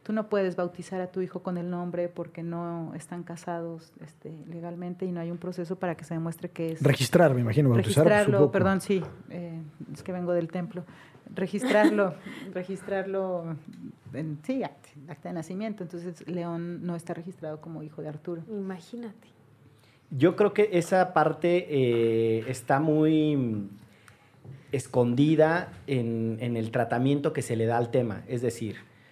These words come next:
Speaker 4: está la masividad, las estadísticas. Creo que poco a poco en México, aunque es un tema muy difícil de digerir, la sociedad lo empieza a hablar, o sea,
Speaker 1: Ujú.
Speaker 4: gradualmente. Segundo, yo creo que ustedes han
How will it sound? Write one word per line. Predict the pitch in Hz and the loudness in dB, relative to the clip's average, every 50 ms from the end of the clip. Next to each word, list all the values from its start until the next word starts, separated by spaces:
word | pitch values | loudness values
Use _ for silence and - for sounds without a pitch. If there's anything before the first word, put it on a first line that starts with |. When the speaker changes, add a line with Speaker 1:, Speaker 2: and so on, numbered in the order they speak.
| - - _ _ _ _ | -20 -20 _ _ _ _
Speaker 4:
está | - 120 113 - - 151 147 156 160 160 165 165 160 156 156 | -8 -8 -8 0 4 4 6 6 6 6 6 6 6 6 6
la | 147 135 131 | 6 6 4
masividad, | 139 139 135 - 143 135 131 131 127 131 135 139 143 143 143 143 139 | 4 2 2 2 2 2 4 4 4 4 4 6 6 4 4 2 2
las | 127 123 117 - 143 | 0 -2 -2 -2 -2
estadísticas. | 131 - - 135 131 147 160 156 - - - 127 - - 110 104 - - - - - _ _ _ _ _ _ - _ - - - | -4 -2 0 0 2 2 0 -2 -2 -4 -6 -6 -2 -2 -2 -2 -4 -10 -16 -20 -20 _ _ _ _ _ _ -20 _ -20 -8 2
Creo | - 170 170 170 | 4 4 6 6
que | - 165 | 4 2
poco | - 160 175 170 - 170 | 4 6 4 6 6 4
a | 147 - | 4 4
poco | 151 139 - - 151 147 147 151 | 4 2 4 6 6 6 4 2
en | 151 131 127 120 | 0 -2 0 2
México, | 127 127 127 147 139 135 151 143 147 151 151 - - - _ - | 2 2 2 0 0 2 4 4 4 4 0 -4 -14 -20 _ -8
aunque | - 120 - 143 | -4 0 0 2
es | - | 2
un | 175 151 131 | 2 2 4
tema | - 139 143 135 127 | 4 4 4 6 6
muy | 135 147 165 | 6 6 6
difícil | 156 151 143 - 151 139 - 156 143 | 6 4 2 0 -2 -2 -2 0 0
de | 139 127 | 2 2
digerir, | 120 120 117 - 123 123 131 151 185 196 - - - - - - - - _ _ - | 0 0 0 0 2 2 4 2 2 0 -2 -8 -16 -20 -20 -20 -20 -20 _ _ 0
la | 131 127 127 | 2 2 2
sociedad | - 147 131 - 139 147 175 185 | 2 -2 2 4 6 6 6 6
lo | 180 170 | 4 2
empieza | 147 - - 220 220 226 - 196 | 0 2 0 0 0 0 0 -2
a | |
hablar, | 196 214 226 190 - - - - | 0 0 0 -2 -4 -6 -8 -8
o | 123 113 | -4 0
sea, | 131 120 113 107 - - - | 2 4 4 2 0 -2 -6
Speaker 1:
Ujú. | 254 247 247 - - - - - - | -10 -10 -10 -12 -16 -20 -20 -4 0
Speaker 4:
gradualmente. | 151 139 139 139 143 151 147 135 123 110 104 - - - - - - - - - - - _ _ | 2 4 6 6 6 6 4 4 2 0 -4 -6 -12 -18 -20 -20 -20 -20 -20 -20 -20 -20 _ _
Segundo, | - - 175 170 170 202 220 233 226 220 220 214 160 | 0 4 6 6 8 8 6 8 8 8 6 6 6
yo | - 202 196 | 4 4 6
creo | 214 214 208 202 | 6 6 6 6
que | 208 208 202 | 4 4 4
ustedes | - - - - 190 185 196 196 202 202 196 185 | 2 0 0 2 4 6 6 6 6 4 4 2
han | 170 175 165 | 0 0 0